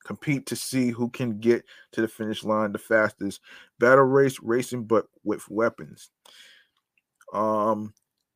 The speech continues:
the takedown players must use weapons and power-ups to take out as many other cars as possible. When the timer runs out, the player with the most points wins. Stunt showcase. The objective here is to put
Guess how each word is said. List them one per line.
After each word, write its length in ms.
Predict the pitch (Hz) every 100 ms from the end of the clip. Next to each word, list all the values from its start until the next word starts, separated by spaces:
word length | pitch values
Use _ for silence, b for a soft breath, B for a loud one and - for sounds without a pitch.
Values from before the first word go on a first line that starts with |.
| _
the 120 | - - _
takedown 680 | - 185 175 175 170 165 147
players 380 | - 160 160 127
must 200 | 139 135
use 220 | 127 120
weapons 500 | 113 123 120 113 - -
and 220 | 123 117 104 -
power-ups 580 | 127 120 123 107 110 -
to 120 | 104
take 340 | - 127 120
out 200 | 120 113 -
as 200 | 113 107
many 360 | 101 107 117 120 -
other 200 | 123 110
cars 380 | - 110 107 98
as 140 | 104
possible. 640 | - 101 95 - 92 92 - b b b
When 180 | 95 101
the 60 |
timer 440 | 104 - 127 120 120
runs 320 | 113 110 104
out, 280 | 110 107 -
the 80 | 101
player 360 | - 110 110
with 220 | 101 98
the 80 | 98
most 420 | 95 98 95 - - _ -
points 320 | 110 101 -
wins. 460 | 92 95 80 - B B B
Stunt 380 | - - 131 127
showcase. 500 | - 135 135 147 135
The 160 | - -
objective 480 | 104 120 113 101
here 280 | 101 107 117
is 160 | 95 117
to 100 | 98
put 320 | - 127 110